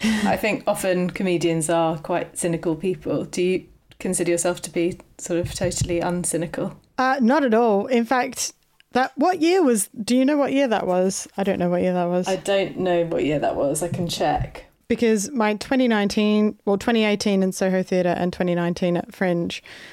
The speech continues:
Speaker 2: was, like, uh, basically me dealing with the fact, just with everything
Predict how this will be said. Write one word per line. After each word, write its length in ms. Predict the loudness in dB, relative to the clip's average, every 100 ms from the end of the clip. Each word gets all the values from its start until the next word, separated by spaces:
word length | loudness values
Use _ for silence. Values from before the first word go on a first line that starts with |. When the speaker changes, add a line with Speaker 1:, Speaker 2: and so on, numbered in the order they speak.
| -14 -2
Speaker 2:
was, 260 | 0 0
like, 380 | 0 0 -2 -10 -18 _ _ _ _ _ -20 -20 -16 -4
uh, 220 | 0 0 -2 _
basically 720 | 0 0 -2 -2 0 0 -2 -4
me 300 | 0 0 0
dealing 400 | 0 0 0 0
with 80 | -4
the 100 | -4
fact, 480 | -2 -2 -6 -16 -20 _ -20 -20 _ -4
just 240 | -2 0
with 100 | 0
everything 560 | 2 0 0 0 0